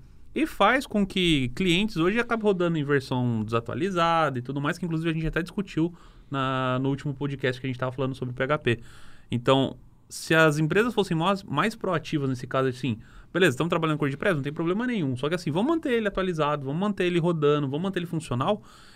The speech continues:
e principalmente usar o poder do WordPress pra gerar resultado pro cliente, aí é um puta ponto positivo. Agora, aquela empresa que,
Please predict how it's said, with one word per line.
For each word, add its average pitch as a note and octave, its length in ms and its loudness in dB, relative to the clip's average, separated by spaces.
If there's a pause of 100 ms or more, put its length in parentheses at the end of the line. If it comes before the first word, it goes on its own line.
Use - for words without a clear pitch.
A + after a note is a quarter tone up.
(120)
e D3 60 0
principalmente A3 720 2
usar D3+ 100 6
o F#3+ 80 6
poder F#3 380 6
do D#4 80 2
WordPress G3 420 2
pra E3+ 80 2
gerar D3+ 220 2
resultado G3+ 360 0
pro B2+ 120 -6
cliente, F#3 420 -4 (420)
aí B2 200 2
é D#3+ 40 4
um G#3 80 2
puta A3 240 -2
ponto G#3 220 -4
positivo. G3+ 420 0 (320)
Agora, D3+ 300 4
aquela G3+ 460 4
empresa E3+ 400 0
que, D3+ 420 0